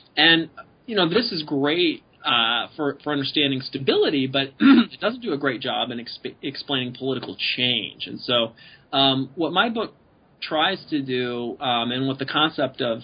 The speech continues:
institutionally bounded entrepreneurship tries to do, is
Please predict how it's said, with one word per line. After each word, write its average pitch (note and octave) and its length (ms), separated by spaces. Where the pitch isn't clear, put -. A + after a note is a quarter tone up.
institutionally D3 760
bounded A#2 380
entrepreneurship A#2+ 800
tries G#2 360
to G#2+ 120
do, A2 320
is C#3+ 260